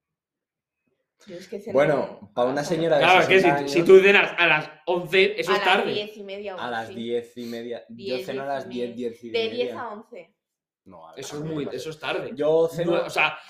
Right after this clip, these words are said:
Speaker 3: el, el, el horario en España de, de cenar
Speaker 1: Es que a las nueve ahora en verano
Speaker 3: va de
Speaker 1: es de
Speaker 3: la
Speaker 1: día,
Speaker 3: ya
Speaker 1: o
Speaker 3: lo
Speaker 1: sea.
Speaker 3: sé.
Speaker 2: Claro, yo es
Speaker 3: Pero
Speaker 2: que
Speaker 3: el horario de cenar va desde las nueve hasta las diez y media.
Speaker 2: Yo es que... Yo es
Speaker 3: Once
Speaker 2: que
Speaker 3: ya es tarde.
Speaker 2: yo es que, claro,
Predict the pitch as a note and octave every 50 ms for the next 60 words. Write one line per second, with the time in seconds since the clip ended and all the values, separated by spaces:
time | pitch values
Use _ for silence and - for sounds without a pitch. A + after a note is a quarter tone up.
0 | - - - D3+ D#3 D3+ D#3 D#3 D#3 D3+ - D3 D#3 D3+ D3+ D#3 E3+ F#3 F#3+ F#3+
1 | F#3+ F#3 F3 F3+ F#3 E3+ F3 E3 E3 D#3+ D#3+ - F3+ F#3 G3 F#3+ F3 C#3 B2+ B2+
2 | C3+ C3 C3+ C#3 C#3+ C#3+ C3+ C3+ C3+ C3+ - _ C3+ C3+ D3 D3 D#3 D#3+ D#3+ E3
3 | - _ _ - A3 A#3 - C4 B3+ C4 C4+ C4 B3+ B3 B3 B3+ B3+ B3+ B3 B3+
4 | B3+ B3 B3+ A#3+ A#3+ B3 B3 B3 A#3+ - _ _ _ C#3+ C#3+ F3 F3+ D#3+ D#3+ D3+
5 | C#3 C3 C3+ - A2+ A#2 B3+ G3 - - _ _ _ A#2+ A#2+ B2 B2 B2 - A#2
6 | A#2 A2 G#2+ - - _ _ _ _ A#2+ C#3+ D3+ D#3 D#3+ E3 E3 E3 E3 D#3+ E3
7 | D#3+ F3+ G3 G3+ G3 F#3+ F#3+ F#3 F#3 F#3+ G3+ G3+ G3 F#3 F3 D3+ C3+ C#3 C#3+ C#3
8 | C#3+ C#3 C3 C3 C#3+ C#3+ D#3 D#3+ E3 F3 F#3 F#3 F#3 E3 C#3 B2+ B2 A#2 A#2 A2+
9 | - _ _ B2 A#2+ A#2 B2+ B2 - B2 A#2+ C3+ C#3+ C3+ A#2+ - A2+ B2 D3+ D3+
10 | - F3 F3 E3 - - - D3+ C#3+ D#3+ F#3 F3+ F3 E3+ D#3 D#3+ F3+ - - -
11 | C#3 D3+ D3+ - - _ - D3+ D#3 - G3+ F#3 F#3+ F3+